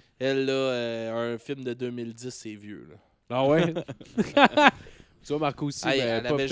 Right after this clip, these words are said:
Speaker 1: jamais vu
Speaker 3: Marco
Speaker 1: le
Speaker 3: aussi
Speaker 2: Non,
Speaker 3: un
Speaker 2: mais
Speaker 3: peu,
Speaker 2: moi, c'est juste
Speaker 3: euh,
Speaker 2: avec la comédie, honnêtement. Tu sais, tu, tu peux me faire écouter
Speaker 3: Ok.
Speaker 2: un, tu peux me faire écouter un film des années soixante-dix, tu sais, des, des vieux Hitchcock des années soixante,
Speaker 3: Ouais,
Speaker 2: je
Speaker 3: ouais.
Speaker 2: trouve. Vieux Hitchcock des années soixante, je vais être franc avec toi, je commence à le trouver long après
Speaker 3: Mais
Speaker 2: un
Speaker 3: le
Speaker 2: heure et
Speaker 3: rythme est
Speaker 2: demie, là.
Speaker 3: différent des années soixante
Speaker 1: Ouais,
Speaker 3: en
Speaker 2: ouais.
Speaker 3: plus, pis c'est, c'est
Speaker 2: Mais tu sais,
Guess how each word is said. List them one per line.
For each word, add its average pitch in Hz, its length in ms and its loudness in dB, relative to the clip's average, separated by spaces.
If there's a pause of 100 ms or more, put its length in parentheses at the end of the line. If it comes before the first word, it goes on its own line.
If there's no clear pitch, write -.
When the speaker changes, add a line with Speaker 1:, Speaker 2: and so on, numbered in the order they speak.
Speaker 1:
jamais 147 180 -2
vu 120 60 -4
Speaker 3:
Marco 160 220 -4
Speaker 1:
le 143 60 -2
Speaker 3:
aussi 160 100 6
Speaker 2:
Non, 208 160 12
Speaker 3:
un - 20 6
Speaker 2:
mais 165 120 4
Speaker 3:
peu, 165 40 2
Speaker 2:
moi, 214 100 8
c'est 190 120 2
juste 202 140 2
Speaker 3:
euh, - 20 6
Speaker 2:
avec 202 80 2
la 185 100 4
comédie, 151 580 -4
honnêtement. 127 380 -2
Tu 180 140 0
sais, 165 40 2
tu, 123 520 -4
tu - 100 -18
peux 143 120 -4
me 143 40 -8
faire 180 120 4
écouter 143 180 2
Speaker 3:
Ok. 139 300 4
Speaker 2:
un, - 20 -10
tu - 80 -12
peux 151 100 -4
me 151 60 -8
faire 185 100 0
écouter 196 200 2
un 180 40 2
film 170 160 -8
des 135 140 -6
années 131 100 -4
soixante-dix, 131 600 -6
tu - 40 -18
sais, 147 80 -2
des, 123 240 0
des 113 140 -6
vieux 131 160 0
Hitchcock 135 280 -4
des 127 140 -6
années 127 140 -2
soixante, 123 400 -6
Speaker 3:
Ouais, 107 40 -4
Speaker 2:
je 104 60 -6
Speaker 3:
ouais. 110 140 -8
Speaker 2:
trouve. - 100 -20 (720)
Vieux 180 160 6
Hitchcock 226 280 -4
des 180 140 -8
années 156 140 -4
soixante, 165 320 -4
je - 20 0
vais 147 80 4
être 127 60 -4
franc - 100 -6
avec 147 160 -2
toi, 165 140 0
je - 160 -8
commence 131 220 -8
à - 20 -6
le 127 80 -10
trouver 123 320 -4
long 131 160 -4
après 120 180 -10
Speaker 3:
Mais 113 60 0
Speaker 2:
un 113 40 2
Speaker 3:
le 123 60 2
Speaker 2:
heure 120 100 2
et 165 60 2
Speaker 3:
rythme 165 180 0
est 117 40 0
Speaker 2:
demie, 147 100 -4
là. 180 60 -6
Speaker 3:
différent 113 420 -2
des 95 160 -6
années 95 160 -10
soixante 104 400 -10
Speaker 1:
Ouais, 127 60 -4
Speaker 3:
en 131 320 2
Speaker 2:
ouais. - 60 0
Speaker 3:
plus, 113 180 -4
pis - 100 -20
c'est, 92 300 -10
c'est - 400 -12
Speaker 2:
Mais 139 140 4
tu - 80 -16
sais, 214 140 0